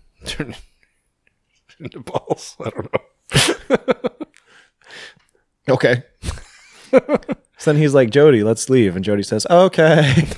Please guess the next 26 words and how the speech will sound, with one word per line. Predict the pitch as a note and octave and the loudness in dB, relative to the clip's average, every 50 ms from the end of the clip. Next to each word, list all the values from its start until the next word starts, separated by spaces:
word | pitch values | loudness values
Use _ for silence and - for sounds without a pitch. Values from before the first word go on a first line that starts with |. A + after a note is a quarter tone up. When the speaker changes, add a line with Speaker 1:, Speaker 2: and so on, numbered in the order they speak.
| - A3+ - - C3 A2 G2+ - - - - - | -8 -6 -6 -6 -6 -6 -8 -10 -12 -16 -20 -20
Speaker 2:
<laughs> | _ _ _ _ _ _ _ _ - - - - - - _ _ _ - | _ _ _ _ _ _ _ _ -20 -20 -20 -20 -20 -20 _ _ _ -4
Then | B2 A#2+ | -2 0
him | A2+ A#2 A#2+ | 0 0 0
and | A#2 A2+ G2+ | 0 0 2
Jody | A#2 A2+ A2 G#2+ | 2 2 2 2
leave. | G#2+ G#2+ G#2 G#2 G#2 G2+ - - - _ _ - | 2 2 2 0 -2 -4 -6 -14 -20 _ _ -8
And | G2 G2 G2+ | -6 -4 -2
then, | G#2 G#2 G2+ G2 G2 - _ _ - | -2 -2 -2 -4 -6 -10 _ _ -8
uh, | A2+ G2+ F#2+ F#2 F2+ F2 F#2 - _ _ _ - | -6 -4 -4 -6 -6 -8 -12 -14 _ _ _ 0
Reggie's | A2 G#2 G2 - - F2+ G2 | 0 0 2 0 -2 -2 -2
like, | G2 G2+ - - _ _ _ _ _ _ _ _ _ _ _ - - _ _ - - - - - - _ - | -4 -4 -4 -8 _ _ _ _ _ _ _ _ _ _ _ -20 -20 _ _ -20 -20 -20 -20 -20 -20 _ -18
uh, | - - - - - _ - | -16 -16 -16 -16 -16 _ -8
"Hey, | F#2+ G2 G2+ | -6 -4 -4
Rocky, | G2 - C2+ - - - C2+ - - _ _ _ _ _ _ | -4 -4 -6 -10 -12 -14 -16 -18 -20 _ _ _ _ _ _
it's | - - - | -20 -16 -14
ju-, | - - - - | -14 -14 -14 -14
just | - - - - | -14 -12 -12 -12
me | - - | -12 -12
and | G#2 A2+ | -12 -12
you | A#2 A#2 | -12 -10
now." | A2+ A#1+ A#1 - A#2+ - - - - - - A2+ F#2 | -12 -10 -8 -8 -10 -10 -12 -20 -20 -18 -16 -16 -16
<laughs> | - - - - - - | -16 -18 -20 -20 -18 -14
And | - A2 | -12 -12
she's | - - A2 | -10 -6 -4
like, | A#2 B2+ C3 F#3+ | -2 -2 -2 0
"Nope. | E3+ E3 E3+ F3 F3 - - | 2 4 4 4 2 0 -12